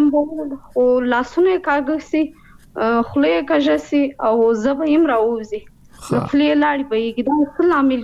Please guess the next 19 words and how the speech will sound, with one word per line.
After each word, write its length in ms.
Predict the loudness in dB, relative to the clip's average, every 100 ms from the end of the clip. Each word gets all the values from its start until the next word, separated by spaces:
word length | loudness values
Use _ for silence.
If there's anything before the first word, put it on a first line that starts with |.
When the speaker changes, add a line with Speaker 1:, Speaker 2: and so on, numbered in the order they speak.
| -2
Speaker 1:
کېدای 280 | 0 0 -4
سي؟ 80 | -10 -20 -20 -18 -6
Speaker 2:
ښه، 160 | -2 -2 0
او 60 | 0 0
دا 80 | -2
تاسو 220 | -2 0 0 0 0
کوم 100 | 2 2
ډاکټر 260 | 0 -2 -4 -2
ته 60 | -2
بیولې 300 | 0 0 0 0
ده 60 | -2 -2
په 60 | -4
کوټه 220 | -4 -2 -4
کې؟ 140 | -2 -4 -6 -18 -20 -20 -20 -20 -20 -20 -20 -20 -20 -20 -20 -20 -18 -4
Speaker 1:
کوټه 220 | -2 -2 -2
کې 80 | 2 2
مو 60 | 2
غلام 220 | 0 2 0
رسول 260 | 0 0 0